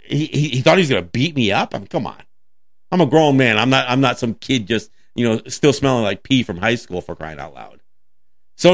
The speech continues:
I mean, the, the, I mean, again, the, the absurdity of that is, you know, uh, you know, can't be missed. But the parents, I mean, some of these, you know,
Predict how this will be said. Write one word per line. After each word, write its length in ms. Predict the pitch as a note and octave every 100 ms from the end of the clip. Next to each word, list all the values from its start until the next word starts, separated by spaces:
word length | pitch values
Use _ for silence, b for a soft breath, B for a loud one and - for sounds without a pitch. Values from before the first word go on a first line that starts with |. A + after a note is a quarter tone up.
| F#3
I 80 | F3+
mean, 120 | F3
the, 160 | E3 D#3+
the, 220 | D#3 D#3+
I 60 | D#3
mean, 120 | D#3+
again, 320 | D#3 D#3+ C3 C3
the, 200 | B2+ D3
the 100 | D3
absurdity 540 | C3 - G#3+ F3+ D3
of 100 | C#3
that 280 | A2 D3 B2
is, 240 | G#2 F#2+ -
you 120 | B2+
know, 160 | A2+ G#2
uh, 340 | - A2 A2+ -
you 160 | C3 A#2+
know, 160 | F2+ - - C3+ D3+ D#3 -
can't 200 | C3 F#2
be 80 |
missed. 400 | F#2+ E2 - - - - - - - - - - - -
But 140 | A3+
the 80 | G#3+
parents, 720 | - - E4+ F4 D#3 - - - - - - - - - - -
I 100 | A#3
mean, 140 | A#3+
some 220 | - D4+ D#4
of 120 | C#4+
these, 420 | B3 G#3+ E3 -
you 160 | - G#3+
know, 320 | G3 F3